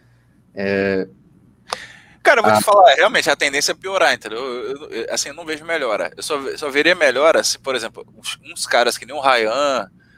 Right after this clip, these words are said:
Speaker 2: ou um, um, uns caras influentes mesmo, falasse sobre, sabe, o assunto, falasse abertamente sobre. Eu sei que tem perigo pra caraca dele falar disso, né? Mas, ah,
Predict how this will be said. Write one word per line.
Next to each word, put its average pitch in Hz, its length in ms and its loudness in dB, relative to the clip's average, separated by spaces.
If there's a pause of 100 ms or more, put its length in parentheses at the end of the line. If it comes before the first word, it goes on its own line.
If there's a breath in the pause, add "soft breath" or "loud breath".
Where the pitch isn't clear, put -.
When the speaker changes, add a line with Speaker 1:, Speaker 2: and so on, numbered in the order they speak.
(180 soft breath)
Speaker 2:
ou 110 120 -14
um, 139 40 -14
um, - 580 -20
uns - 100 -14
caras 123 280 0
influentes 147 540 -8
mesmo, 147 300 -4 (320)
falasse 208 640 4
sobre, 180 360 -12
sabe, - 260 -10
o 110 140 -10
assunto, - 520 -14
falasse 104 420 -4
abertamente 107 520 -10
sobre. - 240 -18 (400 loud breath)
Eu 135 60 -10
sei 160 180 -4
que 302 80 -12
tem 311 220 -14
perigo 233 420 -2
pra 311 140 0
caraca 269 340 2
dele 190 160 -12
falar 196 300 2
disso, - 260 -14
né? 101 80 -14
Mas, 107 480 -10 (640 soft breath)
ah, 101 260 -10